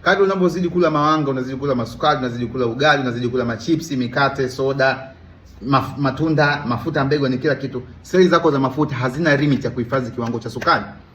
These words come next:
Zenyewe zinahifadhi, zinahifadhi, zinahifadhi, zina-, that's why mtu anazidi kuwa mnene, mnene, mnene, mnene, mnene. Unauliza, huyu mtu ata-, ataishia kuwa mnene lini?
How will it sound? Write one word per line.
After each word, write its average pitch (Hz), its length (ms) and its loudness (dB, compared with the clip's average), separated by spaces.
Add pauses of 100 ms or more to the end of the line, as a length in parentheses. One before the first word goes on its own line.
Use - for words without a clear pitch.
(220)
Zenyewe 135 220 0
zinahifadhi, 123 500 0
zinahifadhi, 127 420 0
zinahifadhi, 117 420 0
zina-, 117 140 -4
that's 139 180 -2
why 143 60 -2
mtu 135 120 -2
anazidi 117 200 -4
kuwa 113 140 -4
mnene, 170 360 -4 (200)
mnene, 165 400 -4 (120)
mnene, 156 480 -4
mnene, 151 360 -2
mnene. 120 320 0
Unauliza, 180 320 0
huyu 185 120 6
mtu 165 100 0
ata-, 135 220 -2
ataishia 139 320 -2
kuwa 160 140 -2
mnene 147 220 -2
lini? 120 200 -2